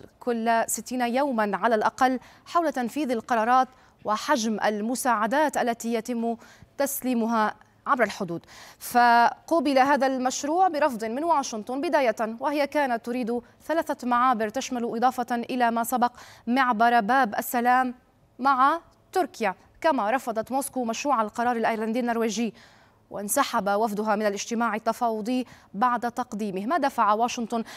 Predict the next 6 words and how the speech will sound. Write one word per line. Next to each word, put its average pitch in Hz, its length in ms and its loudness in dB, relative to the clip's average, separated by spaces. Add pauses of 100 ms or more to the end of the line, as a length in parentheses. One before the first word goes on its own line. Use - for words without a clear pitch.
(120)
إلى 392 180 4
تقديم 302 380 0
تنازل 285 680 0
إضافي 247 560 0
وأخير 226 440 2
تمثل 247 580 2